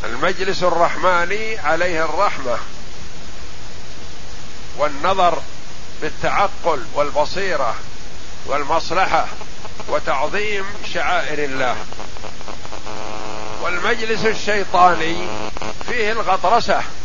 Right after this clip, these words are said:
والكبرياء والخيلاء وصد من أراد تعظيم شعائر الله. المسلمون ساقوا الهدي يريدون تعظيم شعائر الله، يريدون الطواف بالبيت.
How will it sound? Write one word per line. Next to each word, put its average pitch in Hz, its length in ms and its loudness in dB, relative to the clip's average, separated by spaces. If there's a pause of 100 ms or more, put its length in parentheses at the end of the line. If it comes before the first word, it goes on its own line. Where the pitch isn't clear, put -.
(500)
والكبرياء 185 840 0 (460)
والخيلاء 170 920 4 (680)
وصد 190 1300 2 (520)
من 214 260 0
أراد 220 760 4 (420)
تعظيم 196 600 -2 (580)
شعائر 190 440 2
الله. 131 340 0 (920)
المسلمون 240 800 2
ساقوا 220 380 2
الهدي 208 360 0
يريدون 220 440 -2
تعظيم 202 380 0
شعائر 170 440 0
الله، 147 260 0
يريدون 220 360 -2
الطواف 214 420 2
بالبيت. 139 340 0